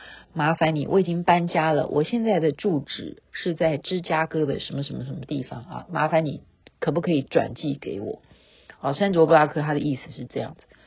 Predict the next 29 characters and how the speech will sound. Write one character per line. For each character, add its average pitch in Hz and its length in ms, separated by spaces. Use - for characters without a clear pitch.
就 196 180
留 175 240
给 175 300
接 208 160
下 202 140
来 139 180
承 147 280
租 175 180
的 151 120
这 143 140
个 123 360
住 170 240
户 143 200
呢， 123 240
拜 196 160
托 170 180
你， 131 120
如 165 160
果 202 80
有 151 100
收 175 180
到 160 140
我 - 80
的 127 100
信 139 200
的 - 80
话， 131 220
麻 143 120
烦 139 280